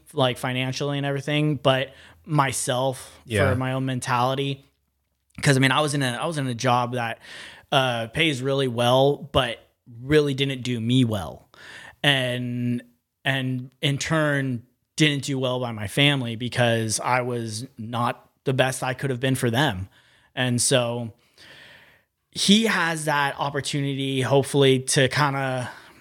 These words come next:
Speaker 1: see the things that I'm trying to do and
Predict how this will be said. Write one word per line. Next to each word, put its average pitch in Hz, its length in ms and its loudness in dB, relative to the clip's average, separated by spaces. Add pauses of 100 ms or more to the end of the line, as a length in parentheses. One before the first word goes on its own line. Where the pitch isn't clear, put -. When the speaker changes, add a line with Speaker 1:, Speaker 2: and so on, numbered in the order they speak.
(480)
Speaker 1:
see 165 560 0
the 143 100 -4
things 139 340 -4
that 117 120 -2
I'm 139 600 4
trying 139 220 4
to 143 80 4
do 143 500 6 (260)
and 123 800 0